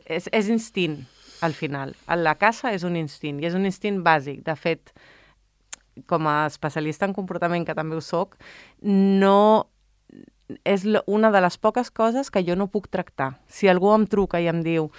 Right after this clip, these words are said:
"Tinc un gos que ha, ha agredit a ovelles", tracta'l, no es pot, perquè és un instint, no puc lluitar contra un instint, no puc ensenyar una cosa diferent a lo que està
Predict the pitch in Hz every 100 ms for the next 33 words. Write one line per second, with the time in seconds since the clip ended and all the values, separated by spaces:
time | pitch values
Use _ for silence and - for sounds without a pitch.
0 | - _ 220 226 220 208 180 175 156 -
1 | - 165 160 - 165 160 160 - 180 185
2 | 180 165 165 160 - - - - _ -
3 | 165 156 147 147 196 330 - _ _ _
4 | _ _ _ - 170 165 - 247 285 -
5 | 185 196 - - 202 190 - _ _ -
6 | 165 180 175 196 180 - - 180 170 175
7 | 165 165 143 147 147 147 156 151 147 139
8 | - 147 147 160 165 160 139 151 147 147
9 | 139 147 143 143 139 160 160 165 156 151
10 | 147 143 - 160 151